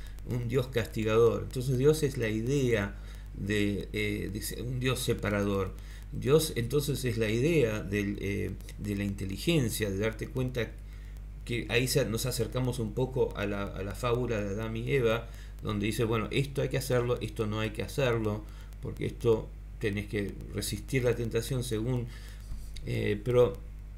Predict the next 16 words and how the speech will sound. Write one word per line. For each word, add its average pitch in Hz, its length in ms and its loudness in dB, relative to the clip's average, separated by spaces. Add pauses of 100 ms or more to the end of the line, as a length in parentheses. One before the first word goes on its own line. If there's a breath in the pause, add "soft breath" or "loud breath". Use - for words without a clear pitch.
(420)
de 120 140 0
vuelta 131 360 6
empieza 107 580 0
a 101 100 -4
carecer, 104 600 -2 (520 loud breath)
eh, 98 420 -2 (280)
una 110 180 0
realidad 101 440 0
humana, 104 640 2
porque 92 320 -6
la 92 100 -6
gente 113 440 -4
prueba 107 480 -2
cosas 113 400 -2
nuevas 120 560 -2 (560 loud breath)
que 98 880 -4